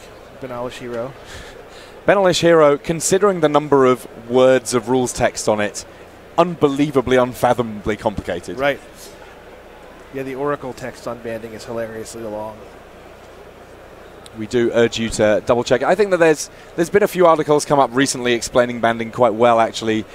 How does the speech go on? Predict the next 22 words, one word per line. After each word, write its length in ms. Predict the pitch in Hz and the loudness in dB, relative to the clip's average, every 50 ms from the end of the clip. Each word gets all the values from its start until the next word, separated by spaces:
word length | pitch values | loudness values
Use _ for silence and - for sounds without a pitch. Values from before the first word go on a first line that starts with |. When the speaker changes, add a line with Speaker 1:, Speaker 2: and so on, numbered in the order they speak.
| - - - - 117 | -20 -20 -8 0 2
Speaker 2:
based 240 | 135 131 120 - 127 | 2 2 2 0 -4
on 60 | 120 | -6
the 80 | 117 | -4
fact 240 | - - 120 113 107 | 2 2 2 2 2
that 160 | - 117 107 | 0 -2 0
these 180 | 110 117 117 110 | 0 -2 -2 -2
drafts 300 | - 117 113 110 - - | 0 2 2 2 2 2
have 120 | 127 120 - | 0 0 0
been 140 | 120 117 113 | 0 -4 2
going 220 | 120 113 117 113 | 2 2 2 2
on 200 | 113 113 113 110 | 0 0 -2 -2
throughout 400 | - - - 139 135 131 135 135 | -4 0 2 4 4 4 4 4
our 200 | 127 123 120 117 | 4 4 4 2
year 220 | 113 117 120 120 117 | 2 0 2 2 2
of 80 | 110 - | 2 0
celebration 600 | - - 123 123 113 117 117 113 - - 113 113 | 0 0 0 2 2 2 2 2 0 -4 -6 -2
of 40 | 104 | 0
the 280 | 113 110 113 107 95 - - | 2 2 2 0 -2 -6 -6
twenty-fifth 400 | - 123 120 113 - 120 - - | -4 -4 -4 -2 -2 -2 0 0
anniversary 480 | 107 107 107 104 107 104 - - 110 | 0 0 0 0 0 -2 -2 -2 -4
of 80 | 104 98 | -2 -2
Magic. 260 | 107 110 110 131 - | -2 -2 -2 -2 -6